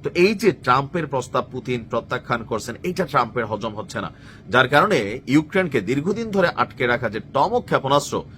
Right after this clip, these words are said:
সেটা দেওয়ার ঘোষণা দিচ্ছে। আবার জেলিও এটা নিয়ে পুনপুন্য একটা উড়ান দিচ্ছে। গেল তিন থেকে চার দিন আগে রাশিয়ার অভ্যন্তরে একটা সামরিক কারখানায়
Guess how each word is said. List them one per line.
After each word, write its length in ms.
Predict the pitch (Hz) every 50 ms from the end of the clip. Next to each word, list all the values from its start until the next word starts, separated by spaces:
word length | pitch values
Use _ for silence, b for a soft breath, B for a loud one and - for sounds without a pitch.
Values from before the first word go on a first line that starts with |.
| B B B B
সেটা 340 | - - - 156 147 160 151
দেওয়ার 260 | 143 143 131 123 107
ঘোষণা 340 | 92 101 117 - - 120 113
দিচ্ছে। 300 | 107 110 104 - - 120
আবার 260 | 95 104 113 117 107
জেলিও 340 | 90 120 123 123 127 135 135
এটা 140 | 123 - 120
নিয়ে 140 | 120 123 113 -
পুনপুন্য 400 | 135 131 120 113 123 120 113 117
একটা 340 | 113 107 104 135 156 202 226 B B B B B B -
উড়ান 300 | 143 151 151 135 117 104
দিচ্ছে। 300 | 98 101 - - - 123
গেল 240 | 101 127 135 156 190
তিন 260 | - - 190 208 220
থেকে 240 | - 262 254 240 233
চার 260 | - - 143 131 127
দিন 120 | 131 156 160
আগে 200 | 151 123 104 90
রাশিয়ার 360 | 95 104 107 - 156 143 131
অভ্যন্তরে 500 | 123 120 135 165 180 170 151 123 101 92 B B B B B B -
একটা 200 | - - 156 147
সামরিক 500 | - - 143 139 165 190 208 220 - -
কারখানায় 520 | - 139 131 131 - 147 127 110 82